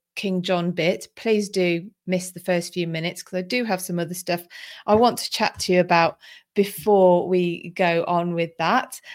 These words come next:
Also, I want to say hello to everyone. So hello, I can see Anaga, Jonathan, Alina, Dorothy. Um, who else have we got?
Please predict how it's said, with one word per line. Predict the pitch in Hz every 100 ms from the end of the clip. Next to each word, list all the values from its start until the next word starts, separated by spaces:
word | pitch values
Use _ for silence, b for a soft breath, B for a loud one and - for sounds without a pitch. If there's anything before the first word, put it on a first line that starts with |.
| B
Also, | 226 233 208
I |
want | 170 190
to |
say | - 214
hello | 233 285
to | 311 254
everyone. | 208 180 185
So | 196 208
hello, | 226 240 240 240 -
I | 180 185
can | 196 190
see | - 185 170 -
Anaga, | 170 196 202 202 185
Jonathan, | 202 196 196 202 190 190
Alina, | 180 185 180 175
Dorothy. | - 214 208 208 - 202 196 202 208 B B B
Um, | 202 180 175 170 170 170 175 180 185
who | 202 240
else | 262
have | 240
we | 220
got? | 202 180